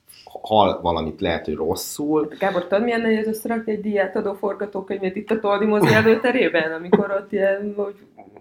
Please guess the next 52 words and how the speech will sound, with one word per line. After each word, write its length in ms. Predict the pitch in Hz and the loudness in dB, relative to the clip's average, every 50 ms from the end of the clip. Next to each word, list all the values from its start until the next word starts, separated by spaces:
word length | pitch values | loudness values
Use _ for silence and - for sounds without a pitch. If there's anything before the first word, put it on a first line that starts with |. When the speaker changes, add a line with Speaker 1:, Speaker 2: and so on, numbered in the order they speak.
| - - - - | -20 -18 -16 -12
Speaker 2:
oda 320 | - - 185 190 185 185 | -6 -2 -2 0 0 0
kiabálok 520 | 185 - 196 190 196 196 190 190 190 196 | 0 0 0 0 2 2 2 2 0 -2
neked, 280 | 208 208 202 - 196 - | -4 -8 -8 -8 -8 -8
hogy 180 | - 196 190 196 | -8 -8 -6 -4
írd 180 | 196 185 190 - | -6 -6 -6 -6
meg 200 | 190 185 185 190 | -6 -6 -4 -2
a 360 | 185 180 180 185 185 - - - | -2 0 0 -2 -4 -8 -8 -2
Speaker 1:
Igen. 440 | - 110 101 95 92 90 85 87 90 - - - - - - - - - - - - - _ _ _ _ _ | 0 0 2 2 0 -2 -4 -4 -6 -8 -12 -18 -18 -18 -16 -18 -18 -18 -20 -20 -20 -20 _ _ _ _ _
Speaker 2:
i-, 200 | - 226 220 - 196 - - - 214 196 - | -2 -2 -2 -2 -4 -8 -8 -8 -10 -8 -4
meg 220 | - 196 202 208 202 | 2 6 6 6 6
nem 120 | 190 202 | 6 4
nevezett 380 | 208 196 190 202 202 214 214 214 | 4 4 4 6 6 4 4 4
filmnek 360 | - 220 196 196 208 214 220 | 2 2 2 2 2 2 2
az 120 | 208 208 | 2 2
indoklását? 640 | 214 208 214 220 220 220 214 196 202 - - 175 175 | 2 2 2 2 4 4 4 4 4 2 -2 -4 2
Hát 100 | - 143 | 4 6
igen, 100 | 135 120 - | 6 6 6
Speaker 1:
Igen. 240 | - 151 156 165 | 6 6 6 4
Speaker 2:
szóval, 200 | 170 - 165 160 | 2 2 2 2
hogy 100 | 156 165 | 4 2
ez 60 | 170 107 | 2 2
itt 60 | 117 | 2
egy 40 | - | 2
Speaker 1:
Igen. 120 | - 160 160 | 2 4 4
Speaker 2:
nagyon 280 | 165 160 156 147 156 | 6 6 4 4 4
kicsi 320 | 156 165 156 - 170 170 175 - - - - | 2 0 2 4 4 4 4 2 -2 -2 2
tér, 220 | 190 180 175 165 | 4 6 8 8
és 200 | 175 175 170 - | 6 6 2 0
tényleg 380 | - 143 - - - 156 185 180 - - - - - 208 - - | -2 -4 -4 -2 -2 -2 -2 -2 -4 -8 -4 0 0 0 2 2
Speaker 1:
Igen. 300 | 220 226 214 214 190 196 | 2 4 4 6 8 10
Speaker 2:
nehéz 220 | 190 190 185 180 165 | 10 10 10 10 8
benne 240 | 165 160 160 151 156 | 4 2 2 0 -2
vitatkozni. 600 | 151 160 156 156 151 - - - 175 170 - 170 - - _ _ - - - - - | -2 -2 -2 -4 -6 -6 -6 -6 -6 -6 -8 -12 -16 -16 _ _ -16 -10 -10 -4 0
Speaker 1:
Úgyhogy, 480 | - 117 110 - - 127 117 113 - - | 0 0 2 4 6 6 6 6 4 2
úgyhogy 340 | - 117 117 - - 123 120 | 0 0 0 0 0 2 4
én, 400 | 127 127 131 127 123 - - 82 87 | 4 4 4 2 2 -2 -4 -2 2
ö, 380 | 92 101 127 143 139 135 135 113 | 4 6 8 8 8 8 8 8
azt 260 | - 120 - - - | 8 6 4 4 0
mondtam 320 | 90 90 90 - 98 101 | -2 -2 -2 -2 -2 -2
neki, 200 | 101 95 - - | -2 -2 -2 -2
hogy 100 | 98 98 | -2 -2
majd 180 | 101 98 98 98 | -2 -2 -2 -2
a 60 | 98 | 0
végén 480 | 107 123 123 113 - - 71 69 73 71 | 2 4 4 4 4 0 -4 -10 -12 -14
beszéljünk, 640 | - - - - - 98 101 101 107 113 120 113 110 | -18 -20 -14 -6 -2 0 2 2 4 2 2 2 2
és 180 | 101 101 - | 2 2 4
ő 120 | 110 104 104 | 4 4 4
pedig 240 | 110 110 117 120 131 | 2 2 4 8 8
állandóan 380 | 123 104 95 95 87 76 - | 8 8 8 6 2 -2 -2
beszélgetni 720 | 113 113 - - 131 120 113 113 - 135 139 - 123 123 | -4 -4 -2 2 4 4 4 6 6 4 4 4 0 0
akart 460 | 117 - - - 143 151 147 151 - | 0 0 0 2 4 4 4 6 4
ezekről, 600 | 127 113 117 123 123 123 - 139 151 160 160 160 | 2 2 4 2 2 2 2 4 6 6 4 4